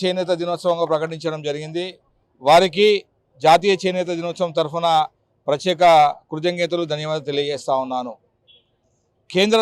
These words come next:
రాష్ట్ర ప్రభుత్వాలు ఈ తెలంగాణలో ఉన్నటువంటి చేనేత కళాకారులు నేసినటువంటి, మొగ్గాల మీద నేసినటువంటి, ఉన్నటువంటి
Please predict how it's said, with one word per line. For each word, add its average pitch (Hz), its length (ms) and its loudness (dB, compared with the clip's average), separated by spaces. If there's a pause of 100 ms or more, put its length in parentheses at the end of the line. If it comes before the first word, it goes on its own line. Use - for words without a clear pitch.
రాష్ట్ర 220 280 4
ప్రభుత్వాలు 202 560 4 (1120)
ఈ - 20 -4 (100)
తెలంగాణలో 220 720 6
ఉన్నటువంటి 202 520 2 (1000)
చేనేత 220 380 2 (120)
కళాకారులు 202 680 6 (580)
నేసినటువంటి, 190 640 0 (640)
మొగ్గాల 202 420 4
మీద 196 200 0
నేసినటువంటి, 180 680 -2 (100)
ఉన్నటువంటి 165 480 -6